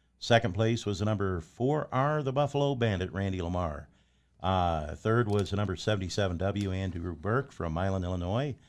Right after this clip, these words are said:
Uh, fourth, Donnie Cole, uh, the number, uh,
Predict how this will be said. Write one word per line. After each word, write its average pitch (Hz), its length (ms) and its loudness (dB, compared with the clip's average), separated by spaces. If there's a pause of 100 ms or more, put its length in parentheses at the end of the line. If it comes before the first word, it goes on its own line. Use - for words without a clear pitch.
(360)
Uh, 92 220 2
fourth, 117 500 0 (760)
Donnie 113 260 4
Cole, 131 600 2
uh, 82 320 0
the 87 100 -4
number, 95 360 -2
uh, 82 360 -4